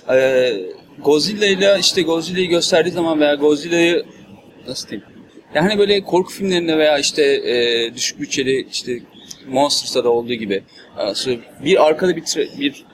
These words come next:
olan, nasıl büyük bir olay vardır. E, o olayı ama böyle sürekli senin gözüne gözüne vermez de böyle arada gösterir. Ondan sonra onun o yüksekliği, büyüklüğünü sana sürekli vermez. Belli başlı kararı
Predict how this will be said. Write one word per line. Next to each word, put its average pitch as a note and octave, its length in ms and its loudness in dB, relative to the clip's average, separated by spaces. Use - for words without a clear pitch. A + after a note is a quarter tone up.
olan, C#3+ 380 2
nasıl B2 280 -12
büyük D3 220 -2
bir C#3 60 2
olay D3+ 300 4
vardır. B2 420 0
E, B2+ 140 6
o A#2+ 100 4
olayı F#3+ 400 2
ama G3+ 140 4
böyle G3 100 2
sürekli G3 340 -2
senin F#3 280 -2
gözüne E3 320 2
gözüne D#3 340 2
vermez D#3 400 0
de A2 120 -2
böyle A#2 140 2
arada D3 340 4
gösterir. B2 720 -4
Ondan A2+ 260 -8
sonra C#3 220 -8
onun C3+ 360 -6
o C#3 280 2
yüksekliği, C3 580 -10
büyüklüğünü C#3 400 -6
sana C#3+ 300 -4
sürekli F3+ 480 -2
vermez. C#3+ 400 0
Belli G#3+ 240 2
başlı E3 280 0
kararı C#3 300 2